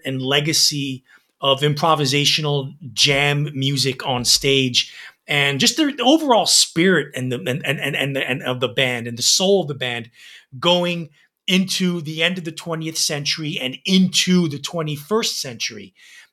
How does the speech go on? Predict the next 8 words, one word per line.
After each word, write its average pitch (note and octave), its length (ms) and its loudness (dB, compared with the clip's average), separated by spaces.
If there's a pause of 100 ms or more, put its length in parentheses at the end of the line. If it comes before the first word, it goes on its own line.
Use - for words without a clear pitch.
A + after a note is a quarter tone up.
(120)
And D3 320 -2
yes, E3+ 320 0
folks, - 640 -4 (320)
we D#3 180 -2
are E3+ 220 0
going D#3+ 380 0
to D#3 400 -4 (400)
defend F#3 1120 2